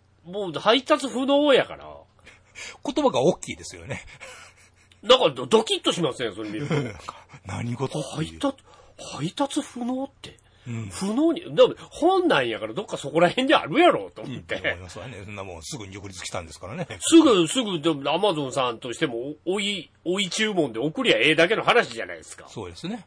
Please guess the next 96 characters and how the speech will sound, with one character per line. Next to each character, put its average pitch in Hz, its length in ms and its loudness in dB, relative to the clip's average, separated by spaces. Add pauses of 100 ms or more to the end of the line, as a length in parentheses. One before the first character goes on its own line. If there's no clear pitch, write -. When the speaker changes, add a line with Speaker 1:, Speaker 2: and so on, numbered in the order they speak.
Speaker 2:
え 80 220 -20 (580)
え。 - 20 -10
Speaker 1:
う 135 120 -6
ん、 117 40 -8
そ 180 200 0
ん 180 40 -2
な 185 120 6
に 165 120 0
一 165 60 0
週 220 220 0
間 147 160 -2
も 123 100 -8
な 131 180 0
ん 131 40 -6
だ 123 80 -8
か 113 80 -8
待 131 200 0
つ 151 180 -8
と - 180 -12
か 104 160 -6
出 143 160 0
て 180 120 2
る 165 120 4
ん 135 80 -2
や 92 100 -6
か 87 80 -14
ら。 80 260 -14
Speaker 2:
う - 60 -14
ん。 87 640 -14 (260)
Speaker 1:
お、 135 400 -4
追 160 240 -2
加 180 140 4
で 170 60 6
送 165 260 2
り 175 80 4
ま 170 140 4
し - 80 -8
た 113 140 0
と - 120 -16
か、 98 220 -6
そ 151 140 -4
ん 151 60 -2
な 147 80 2
ん 104 60 -6
が 87 80 -8
あ 90 60 -8
っ - 20 -20
て 139 100 -10
も 98 80 -10
い 135 140 -4
い - 40 -6
じ 151 60 4
ゃ 117 60 -2
な 90 60 -12
い 80 40 -12
で 73 60 -20
す - 120 -20
か。 - 120 -20
Speaker 2:
そ 90 160 -16
う - 20 -20
で 85 80 -20
す - 140 -14
ね。 196 160 -14 (480)
で 117 120 -12
き - 140 -20
た 98 100 -10
ら 90 120 -14
か 107 160 -4
え-、 117 60 -2
Speaker 1:
う - 20 -12
ん。 - 20 -16
Speaker 2:
ど - 100 -12
っ - 40 -8
ち - 100 -16
か 107 100 -6
一 101 140 -8
つ - 100 -16
返 113 160 -4
し - 40 -16
て - 80 -16
く 101 80 -16
だ 90 80 -14
さ - 100 -16
い 80 40 -16
っ - 20 -20
て 101 280 -18
言 107 80 -16
い 95 40 -14
や 82 80 -18
す - 80 -20
の - 80 -20
こ - 100 -20
と - 80 -20
ね。 - 60 -14
Speaker 1:
そ 160 160 0
う。 98 120 -8